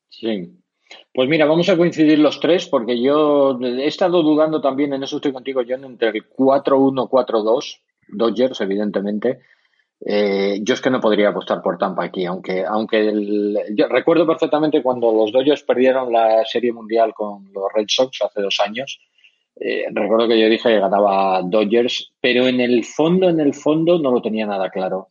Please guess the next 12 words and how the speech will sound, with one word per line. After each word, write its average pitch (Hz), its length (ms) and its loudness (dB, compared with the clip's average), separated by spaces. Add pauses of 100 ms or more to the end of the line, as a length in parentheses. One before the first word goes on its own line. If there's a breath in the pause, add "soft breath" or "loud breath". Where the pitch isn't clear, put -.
porque 143 260 -6
veía 107 320 2
que 117 140 0
los 104 260 0
Red 107 160 0
Sox - 240 -4
eran 98 220 -4
mejores. 92 440 -8 (460 loud breath)
Yo 117 180 0
aquí, 151 220 2
sinceramente, 131 800 0
mm, 104 400 -10